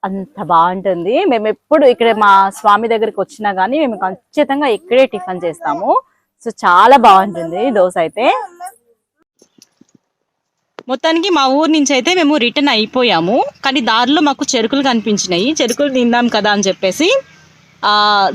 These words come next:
చెరుకులు కొనుక్కుందామని చెప్పి ఆగాం మేము. ఆగిన తర్వాత చూస్తే అక్కడ పక్కన బంతిపూల తోట ఉంది. ఆ తర్వాత ఈ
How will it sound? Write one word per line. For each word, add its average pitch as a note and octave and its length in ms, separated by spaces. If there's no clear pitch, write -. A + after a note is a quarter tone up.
చెరుకులు D#4+ 260
కొనుక్కుందామని E4 720
చెప్పి D#4+ 180
ఆగాం A#3+ 440
మేము. F#3 300
ఆగిన C#4 360
తర్వాత A3+ 720
చూస్తే D#4+ 380
అక్కడ A3+ 200
పక్కన C#4+ 400
బంతిపూల A3+ 500
తోట G#3 280
ఉంది. G3+ 460
ఆ C4 120
తర్వాత C4 680
ఈ C4 360